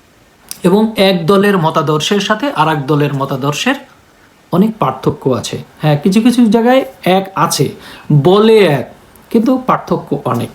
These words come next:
এই পার্থক্য হবার অন্যতম কারণ হচ্ছে এই যে রসুলকে আলাদা সত্তা হিসেবে দাঁড় করানো। রসুল আলাদা সত্তা হিসেবে যদি দাঁড় করানো হয়,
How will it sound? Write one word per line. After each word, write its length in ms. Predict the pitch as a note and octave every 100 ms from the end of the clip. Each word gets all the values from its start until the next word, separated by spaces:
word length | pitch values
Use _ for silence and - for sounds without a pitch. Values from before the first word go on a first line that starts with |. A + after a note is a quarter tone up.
| - _ - - -
এই 140 | G#3 B3+
পার্থক্য 460 | A#3 G#3 - C#4+
হবার 300 | C#4 C4 C4+
অন্যতম 540 | A#3 A3 A3+ A3+ G#3 G3
কারণ 280 | F3 F3+ F3
হচ্ছে 360 | G#3+ - E4+ - - - _
এই 300 | G#3 C4 C#4
যে 240 | G3 E3+ D#3
রসুলকে 600 | E3+ - A3+ A3 A3 G#3+
আলাদা 420 | C#3+ E3+ F3 F#3+
সত্তা 360 | - F#3+ - D#3+
হিসেবে 400 | C#3+ D#3+ D#3+ D3
দাঁড় 260 | A#2+ -
করানো। 320 | - A2+ - - _ _ _ _ - - - E3+
রসুল 400 | G3+ G#3+ C4+ C4+
আলাদা 360 | G#3 A3+ A3
সত্তা 360 | A3 G#3+ - G3+
হিসেবে 300 | G3 A#3 A3+
যদি 220 | A#3 G#3+
দাঁড় 240 | F3 D3+ D3
করানো 320 | D3 D3 D3+
হয়, 260 | D3 G3+